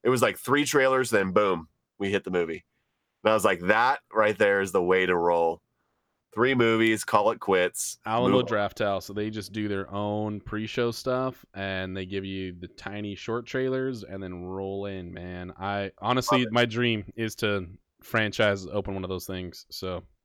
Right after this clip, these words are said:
Speaker 1: Oh, dude.
Speaker 2: uh, I need
Speaker 1: Bro.
Speaker 2: a, Al-, Alamo Drafthouse. You're
Speaker 1: Chase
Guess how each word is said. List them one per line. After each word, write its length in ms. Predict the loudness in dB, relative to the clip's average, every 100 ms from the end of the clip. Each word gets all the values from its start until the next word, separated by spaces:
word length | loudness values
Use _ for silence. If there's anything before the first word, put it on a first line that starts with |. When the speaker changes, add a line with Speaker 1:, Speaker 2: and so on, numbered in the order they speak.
| _ _
Speaker 1:
Oh, 300 | -6 -4 -6 -10
dude. 340 | -6 -4 -4 -8 -20 _ _ 0
Speaker 2:
uh, 120 | 0
I 80 | 2
need 120 | 0
Speaker 1:
Bro. 120 | -2 -4
Speaker 2:
a, 40 |
Al-, 200 | -4 -4 -2
Alamo 320 | 0 0 0
Drafthouse. 680 | 0 -2 0 -2 -2 -4 -8
You're 300 | -4 -2 0
Speaker 1:
Chase 180 | -2